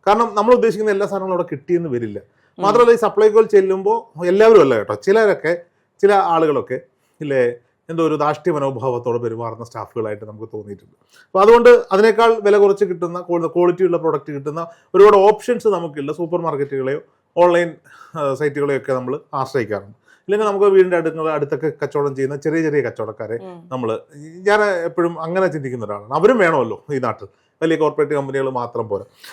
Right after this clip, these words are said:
Speaker 1: അപ്പൊ ഇവരെയൊക്കെയാണ് നമ്മൾ സാധനങ്ങൾ വാങ്ങാൻ വേണ്ടി ആശ്രയിക്കുന്നത്. എനിക്ക് തോന്നുന്നു ഇപ്പോ നാട്ടിൽ അമ്മ,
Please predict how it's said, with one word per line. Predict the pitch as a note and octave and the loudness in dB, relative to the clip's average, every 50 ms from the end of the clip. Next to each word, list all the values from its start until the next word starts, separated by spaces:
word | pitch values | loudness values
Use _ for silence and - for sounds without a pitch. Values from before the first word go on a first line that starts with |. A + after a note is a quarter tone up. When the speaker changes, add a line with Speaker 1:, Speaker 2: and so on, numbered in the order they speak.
| - _ | -14 _
Speaker 1:
അപ്പൊ | - F3+ G3+ | 2 4 4
ഇവരെയൊക്കെയാണ് | G3+ G3+ B3+ C4 A#3 G3 G3+ F#3+ F3+ F3 E3+ | 4 6 6 8 8 8 6 4 0 0 -4
നമ്മൾ | D3+ D3 D3+ D#3+ E3 - _ _ _ | -4 -4 -6 -6 -6 -10 _ _ _
സാധനങ്ങൾ | - - C#3+ C#3+ C#3+ C#3+ C#3+ D3 C#3+ | -8 -6 -6 -4 -4 -6 -6 -6 -4
വാങ്ങാൻ | C#3 C3 B2+ C3 B2+ B2 | -4 -4 -6 -8 -10 -10
വേണ്ടി | A#2+ A#2 A#2 B2+ C#3 - _ _ D#3 | -12 -12 -12 -14 -16 -18 _ _ -8
ആശ്രയിക്കുന്നത്. | D3 B2+ - - A#2 A2 G#2 G2+ G2+ G#2+ - _ _ _ _ _ _ - | -8 -8 -8 -8 -10 -10 -10 -10 -14 -16 -18 _ _ _ _ _ _ -4
എനിക്ക് | G#3+ A#3 | -2 0
തോന്നുന്നു | C4 C4 B3+ G#3 - | 0 0 -2 -4 -4
ഇപ്പോ | _ C4+ C4+ C4 B3 A#3 | _ 2 4 4 6 6
നാട്ടിൽ | A3 A3+ A3 A#3 B3 A#3+ | 4 4 4 4 4 4
അമ്മ, | A3 G3+ G3+ A3 A#3+ | 4 2 0 -2 -2